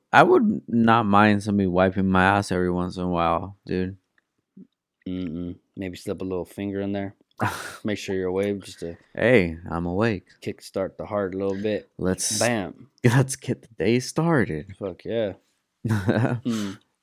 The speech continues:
Speaker 1: But, uh, what the hell were we just talking about?
Speaker 2: About you, uh, working your magic with the logo and everything. And
Speaker 1: Oh, so we busted out the logo.
Speaker 2: Yeah.
Speaker 1: Preppy jumped
Speaker 2: Sick,
Speaker 1: on.
Speaker 2: bro. I was super excited. I am super excited.
Speaker 1: And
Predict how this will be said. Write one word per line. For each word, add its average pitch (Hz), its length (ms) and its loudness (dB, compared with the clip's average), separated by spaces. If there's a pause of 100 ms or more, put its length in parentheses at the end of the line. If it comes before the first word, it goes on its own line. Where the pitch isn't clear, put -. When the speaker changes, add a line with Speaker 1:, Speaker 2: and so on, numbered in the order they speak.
(360)
Speaker 1:
But, 92 220 2
uh, 85 260 0
what 107 200 -6
the 190 80 0
hell 185 120 2
were 175 200 0
we 175 60 -2
just 165 180 -8
talking 160 200 -4
about? 160 340 -6 (1500)
Speaker 2:
About 110 360 0
you, 110 180 -2
uh, 98 460 2 (580)
working 104 280 -6
your 95 100 -4
magic 104 420 0
with 95 100 -8
the 95 80 -8
logo 104 420 0
and 92 100 -10
everything. 92 500 -8
And 82 140 -6
Speaker 1:
Oh, 95 180 4
so 90 160 -4
we 95 100 2
busted 90 400 2
out 90 200 4
the 87 80 -2
logo. 87 580 2 (300)
Speaker 2:
Yeah. 107 280 -2 (760)
Speaker 1:
Preppy 98 340 0
jumped 101 260 2
Speaker 2:
Sick, 117 60 2
Speaker 1:
on. 95 280 4
Speaker 2:
bro. 90 100 0
I 95 40 -4
was 101 140 -8
super 90 300 -12
excited. 90 440 -14 (440)
I 92 60 -4
am 123 120 -2
super - 260 -14
excited. 85 400 -14 (260)
Speaker 1:
And 90 180 -2